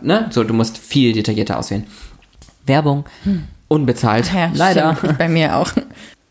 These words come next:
Speaker 1: Das, was ich noch sagen wollte, was ich ganz dumm finde, ist, wenn Menschen in ihrem Profil stehen haben, so nach dem Motto, „Auf Hi antworte ich nicht.“
Speaker 2: Ja.
Speaker 1: Und da kommen wir nämlich auch zur nächsten Frage.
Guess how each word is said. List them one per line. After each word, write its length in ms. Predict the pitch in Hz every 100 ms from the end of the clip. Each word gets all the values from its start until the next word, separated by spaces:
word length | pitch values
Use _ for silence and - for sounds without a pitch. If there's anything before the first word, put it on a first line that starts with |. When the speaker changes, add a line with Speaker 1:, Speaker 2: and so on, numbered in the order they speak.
| _ _ _ _ - - -
Speaker 1:
Das, 300 | 156 202 -
was 140 | 165
ich 140 | - 170
noch 100 | 151
sagen 240 | 156 143
wollte, 180 | 131 123
was 120 | 123
ich 140 | 123 -
ganz 320 | 147 160 -
dumm 180 | 160 160
finde, 240 | 127 113
ist, 360 | 120 165 170 - - -
wenn 140 | 135
Menschen 440 | 135 147 165 147 147
in 180 | 156 175
ihrem 240 | 160 151
Profil 400 | 147 - 160 147
stehen 380 | 143 - 156 139
haben, 340 | 120 113 131 - - - _ _
so 120 | - 139
nach 140 | 135
dem 120 | 143
Motto, 180 | 139 156
„Auf 260 | - - -
Hi 180 | 131 131
antworte 500 | 127 123 123 110 -
ich 240 | 101 -
nicht.“ 360 | 101 92 - - _ _ _ -
Speaker 2:
Ja. 260 | 190 190 185 _ _ _ -
Speaker 1:
Und 120 | 123
da 60 | 131
kommen 240 | 131 156
wir 40 | 170
nämlich 240 | 143 139
auch 120 | 127
zur 140 | - 135
nächsten 320 | 135 170 151
Frage. 440 | - 113 110 123